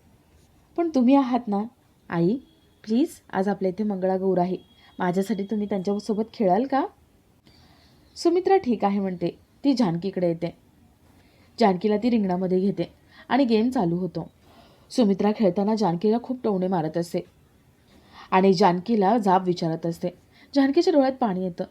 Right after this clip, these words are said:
जानकी बाजूला जाते आणि रडत असते. अवंतिका तिला सावरायला जाते. ऐश्वर्या सुमित्राला म्हणते, "आई, आपण पुढचा खेळ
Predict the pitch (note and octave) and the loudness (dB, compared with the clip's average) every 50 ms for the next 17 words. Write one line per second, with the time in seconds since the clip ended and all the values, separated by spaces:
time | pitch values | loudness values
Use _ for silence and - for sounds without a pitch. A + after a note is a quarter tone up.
0 | _ _ - F#3+ G3+ F#3+ E3+ F3 E3+ A3+ G3 G3 F3 D#3+ F#3 G#3 A#3 A#3 A3 A3+ | _ _ -10 -2 -2 -2 -2 -2 -2 -2 0 0 2 2 2 0 0 0 0 0
1 | A3 B3 B3+ A#3 F#3 D3+ D3+ - F3 F3 - - - - _ - - F#3 F3 F#3+ | 0 0 0 0 0 -2 0 -2 -4 -4 -4 -6 -6 -6 _ -4 -2 0 0 0
2 | G3 G3 G3 - - G3 - G#3+ A3+ B3+ C#4+ A#3+ F#3+ F3 D#3 D3+ D#3+ E3+ E3+ E3 | -2 -2 -6 -6 -4 -2 -2 -2 -2 -2 -2 -2 -2 -2 -2 -2 -2 -2 -4 -6
3 | - E3 E3 _ _ _ _ _ _ _ _ _ _ _ _ _ _ _ _ _ | -6 -10 -12 _ _ _ _ _ _ _ _ _ _ _ _ _ _ _ _ _
4 | _ _ _ _ _ - - F#3+ F#3+ F#3 - G3 F3+ F#3 F#3+ - A3 F#3 F#3 F3 | _ _ _ _ _ 0 4 4 4 4 4 2 2 2 2 0 0 -2 -2 -4
5 | A3+ G3+ G3+ G3+ G#3+ G#3 G#3+ G3+ G3+ E3+ D#3+ - - _ _ _ - E3 F3+ A3 | -4 -4 -2 -2 -2 -2 -4 -4 -4 -6 -8 -8 -10 _ _ _ -4 -2 0 0
6 | A#3+ A#3 _ _ _ _ - - - - C4 C4+ C4 B3 A#3+ A#3 - C4+ C4+ - | -2 -4 _ _ _ _ -8 -8 -4 -2 -4 -2 0 -2 -2 0 0 -2 2 4
7 | C#4 C4+ | 4 2